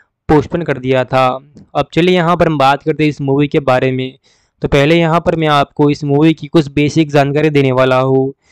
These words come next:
फिर बाद में मैं आगे आपको बताने वाला हूँ कि ये movie आपको हिंदी भाषा में कहाँ पर मिलने वाली है। तो please दोस्तों हो सके तो आप इस video को थोड़ा बहुत ज़रूर देखना, ताकि आपको इस movie के बारे में सब कुछ मालूम पड़ जाए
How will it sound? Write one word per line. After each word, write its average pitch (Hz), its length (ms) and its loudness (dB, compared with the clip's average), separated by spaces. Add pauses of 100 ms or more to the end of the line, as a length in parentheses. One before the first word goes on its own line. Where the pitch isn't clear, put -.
(220)
फिर 147 160 2
बाद 139 300 2
में 160 220 -2
मैं 156 180 -4
आगे 151 240 0
आपको 151 280 -2
बताने 139 340 0
वाला 143 240 2
हूँ 143 160 0
कि 139 120 -8
ये 139 180 2
movie 147 360 0 (440)
आपको 147 460 2
हिंदी 139 280 -2
भाषा 143 280 0
में 160 140 -4
कहाँ 139 360 0
पर 160 120 0
मिलने 135 320 0
वाली 127 320 -2
है। 131 220 -2 (260)
तो 139 100 0
please 151 440 -2 (420)
दोस्तों 151 480 2
हो 151 100 4
सके 160 280 0
तो 151 140 0
आप 147 300 0
इस 156 200 -2
video 143 420 0
को 156 220 -2
थोड़ा 147 280 2
बहुत 143 260 0
ज़रूर 135 260 2
देखना, 131 360 -4 (360)
ताकि 139 320 -2
आपको 143 400 0
इस 147 140 -4
movie 143 260 -2
के 156 120 -4
बारे 143 240 0
में 147 140 -4
सब 139 200 -2
कुछ 147 220 -2
मालूम 143 280 0
पड़ 143 220 0
जाए 151 340 0